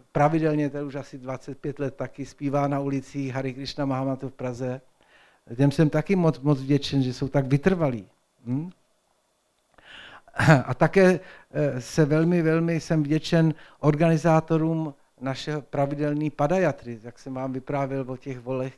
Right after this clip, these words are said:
co chodí po celé České republice s vozíkem a zpívají oddaní, tak tyhle ty organizátoři, Munipriya, jeho syn zejména, eh, ten tu tady bohužel není tentokrát.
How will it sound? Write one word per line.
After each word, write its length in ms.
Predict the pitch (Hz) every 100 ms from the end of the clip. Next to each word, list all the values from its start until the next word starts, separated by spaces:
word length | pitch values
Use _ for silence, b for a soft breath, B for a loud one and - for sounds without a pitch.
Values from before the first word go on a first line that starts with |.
| _
co 160 | 139 - _ b b b _ 101 110
chodí 300 | - 135 139
po 140 | 135
celé 240 | - 147
České 280 | 139 135 -
republice 320 | 135 147 131
s 40 | 123
vozíkem 600 | 131 135 127 143 143 143
a 60 | 127
zpívají 680 | _ 127 127 131 131 127 123
oddaní, 340 | 127 127 127
tak 180 | 139 135
tyhle 220 | - 139
ty 120 | 160
organizátoři, 840 | 143 135 143 131 135 - 143 139 139 b b b -
Munipriya, 520 | 131 135 135 139 139
jeho 340 | 143 147 151
syn 320 | 147 - 156 160
zejména, 560 | 131 135 131 127 117 107 b b b -
eh, 120 | 120
ten 180 | 117 127
tu 100 | 131
tady 300 | 127 131 131 123 123 117 -
bohužel 320 | - 123 131 123
není 260 | 117 123
tentokrát. 540 | 123 110 120 - 107